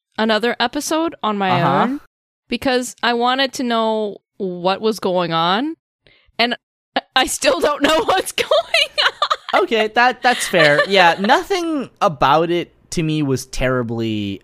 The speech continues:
Speaker 2: uh, captivating. Um, it was
Speaker 1: No.
Speaker 2: decidedly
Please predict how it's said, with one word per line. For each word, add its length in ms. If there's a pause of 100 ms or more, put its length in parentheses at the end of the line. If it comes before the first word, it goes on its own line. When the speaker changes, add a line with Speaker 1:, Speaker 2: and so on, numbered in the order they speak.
Speaker 2:
uh, 520 (920)
captivating. 880 (160)
Um, 360
it 200
was 160
Speaker 1:
No. 760
Speaker 2:
decidedly 960